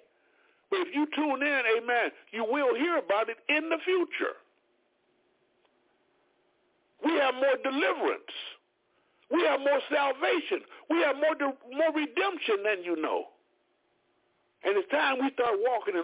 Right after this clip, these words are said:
all of it. Amen. Because Jesus Christ is not wanted to be kept a secret from God's people, so there's no reason why God's people can't know. It's time to start making some noise.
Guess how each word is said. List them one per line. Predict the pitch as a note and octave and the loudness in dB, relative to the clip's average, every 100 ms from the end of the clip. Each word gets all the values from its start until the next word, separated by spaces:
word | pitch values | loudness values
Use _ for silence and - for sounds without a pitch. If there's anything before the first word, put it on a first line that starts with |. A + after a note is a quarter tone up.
| - | -2
all | C#4+ D4 B3 D#3+ | 0 0 0 0
of | A#2+ F#2 | -2 -6
it. | - - - A3 | -10 -18 -4 -2
Amen. | B3+ B3 F#3 - - | 0 0 0 -4 -8
Because | G#3+ A3+ G#3 - - | -4 0 -2 -4 -8
Jesus | - E4 C#4+ A3 - | -2 -2 -2 -4 -2
Christ | D4 C4+ - | 0 0 -2
is | G3+ A3 | -4 0
not | D4+ C#4 A#3+ | -2 -2 -2
wanted | D4 C#4 | -2 -2
to | A3+ | -6
be | B3+ - | -6 -2
kept | C#4+ C#4+ A3+ | -4 -2 -2
a | - | -2
secret | C#4+ D#4+ D#4 D4+ - - - | -2 -2 -2 -4 -6 -12 -4
from | G#3+ | -2
God's | G#3+ C#4+ C#4 - | 0 0 0 -4
people, | - D#4 D4+ D#4 C4 - - | -2 -2 0 0 -2 -4 0
so | B3 | 2
there's | A3+ G#3 | 2 0
no | C#4+ D#4 C#4+ | 0 0 0
reason | D4 D4 C4 | -2 0 0
why | B3+ A#3+ | 0 0
God's | C4+ C#4+ C#4 - | 0 0 -2 -2
people | D4+ D4+ C4+ - | -2 -2 -4 -2
can't | D#4+ E4 D#4 C4+ E4 | -2 -2 -4 -6 0
know. | F4+ D#4+ G#3+ - - _ _ _ _ _ _ - | 2 2 2 -2 -12 _ _ _ _ _ _ -4
It's | F#3 F#3 | -4 0
time | C#4+ D4+ C#4 | 0 2 0
to | A#3 | 0
start | C4 A#3+ A3 | 0 0 0
making | C4+ C4 A#3 | -4 -4 -6
some | C4 C4+ | -4 -2
noise. | E4 - C#3+ - - | 0 2 0 -4 -12